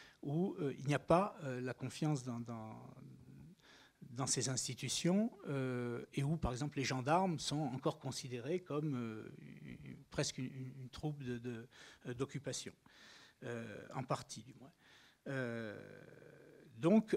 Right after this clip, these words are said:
euh, au dix-neuvième siècle, c'est une évidence. À partir de, de mille neuf cent vingt,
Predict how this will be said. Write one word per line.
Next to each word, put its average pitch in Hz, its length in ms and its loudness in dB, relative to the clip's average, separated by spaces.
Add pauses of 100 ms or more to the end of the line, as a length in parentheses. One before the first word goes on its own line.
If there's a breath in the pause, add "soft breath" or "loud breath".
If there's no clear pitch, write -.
euh, 143 240 2 (720)
au 156 140 6
dix-neuvième 131 500 2
siècle, 180 260 4
c'est - 220 0
une 139 80 -2
évidence. 117 400 -6 (920)
À 175 100 8
partir 226 520 10
de, 131 600 2
de 127 100 0
mille 139 240 0
neuf 139 160 0
cent 143 240 4
vingt, 185 340 6